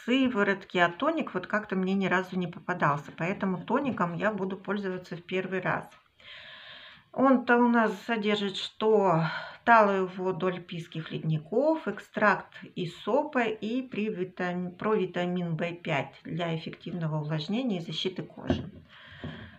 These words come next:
Так, купила я тоник. Так, взяла сыворотку. А сыворотки, сыворотка лифтинг эск-, э, экспресс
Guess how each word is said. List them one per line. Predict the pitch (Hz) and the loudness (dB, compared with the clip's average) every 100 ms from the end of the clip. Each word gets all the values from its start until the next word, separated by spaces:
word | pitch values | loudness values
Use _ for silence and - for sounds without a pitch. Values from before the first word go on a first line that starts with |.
| - | 4
Так, | 175 - | 4 4
купила | - 196 202 165 | 0 -2 0 2
я | 160 175 | 2 2
тоник. | 160 - 220 165 175 220 - - _ _ _ _ _ _ _ _ _ _ | 2 4 4 4 2 -2 -8 -16 _ _ _ _ _ _ _ _ _ _
Так, | 208 190 | -4 -2
взяла | 196 196 262 233 185 165 - - | -2 2 6 8 6 4 -2 2
сыворотку. | - 202 226 226 - 254 269 - - - _ _ _ _ - - - - - - - - - | 2 4 0 -2 -2 0 -2 -4 -20 -20 _ _ _ _ -20 -20 -20 -20 -20 -20 -20 -18 2
А | - 202 | 10 10
сыворотки, | 208 - 311 302 262 - - 247 240 220 | 8 4 4 6 6 4 2 4 6 6
сыворотка | 214 254 254 226 214 - 214 | 4 4 6 6 2 4 4
лифтинг | 220 214 - 190 180 190 | 6 2 0 -4 -4 -4
эск-, | 160 - - | -8 -10 -10
э, | - - 190 180 170 - 185 | -8 0 2 2 2 0 0
экспресс | - - - - - _ _ 190 202 254 320 320 - - | -2 -14 -18 -20 -20 _ _ 0 4 6 4 2 -14 -20